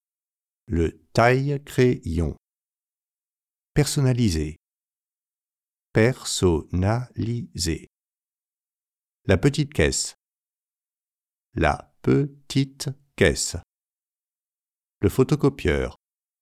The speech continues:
Le photocopieur. La photocopieuse. La photocopieuse. Le papier ordinaire.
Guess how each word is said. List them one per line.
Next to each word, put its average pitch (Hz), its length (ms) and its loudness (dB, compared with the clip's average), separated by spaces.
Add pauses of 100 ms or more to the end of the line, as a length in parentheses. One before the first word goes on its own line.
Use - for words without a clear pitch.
(920)
Le 87 300 -2
photocopieur. 127 1800 0 (1400)
La 87 100 0
photocopieuse. 87 920 0 (1400)
La 78 300 -2
photocopieuse. 113 1700 0 (1400)
Le 95 160 2
papier 135 320 4
ordinaire. 87 600 0